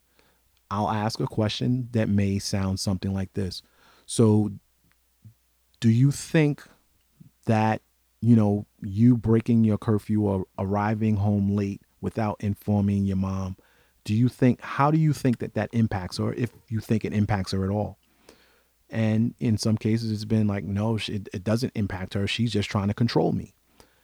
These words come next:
And I'll ask another question. "Do you think that she may be concerned about you, that something may or may not have happened to you because you haven't at least contacted her to let you know, let her know that you're safe?"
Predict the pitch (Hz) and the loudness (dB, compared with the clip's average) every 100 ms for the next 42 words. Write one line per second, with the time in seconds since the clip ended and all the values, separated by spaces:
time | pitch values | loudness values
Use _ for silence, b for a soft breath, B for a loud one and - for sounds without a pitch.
0 | b - 110 110 107 110 117 110 113 - | b -8 -4 -2 0 0 0 -2 -2 -2
1 | 135 175 175 - 101 - 92 98 110 113 | -2 0 -2 -2 -2 -2 -2 0 -2 -2
2 | - 113 - 104 - 117 110 107 101 107 | -2 -2 -2 -4 0 2 2 2 0 -4
3 | - 98 - 165 226 156 95 98 95 98 | -4 -6 -4 -2 0 0 -2 -4 -4 -4
4 | 98 110 _ _ _ _ _ _ _ 104 | -4 -6 _ _ _ _ _ _ _ -4
5 | 95 - 107 110 104 104 110 110 101 107 | -2 0 2 2 4 4 4 2 2 2
6 | 107 104 104 - 202 - 117 - 95 92 | 0 -2 -4 -6 -10 -4 -4 -2 -4 -4
7 | 95 107 - 110 104 90 104 101 98 90 | -6 -10 -10 -4 -2 -2 -2 -2 -4 -6
8 | 92 98 101 - - 104 107 92 92 92 | -6 -4 -4 -6 -4 -4 -4 -6 -6 -6
9 | 92 95 87 - 90 90 90 98 92 98 | -4 -6 -6 -4 -2 -2 -4 -6 -4 -2
10 | 92 123 101 87 104 - 147 98 - | 0 -2 -4 -6 -4 -2 -2 -2 -6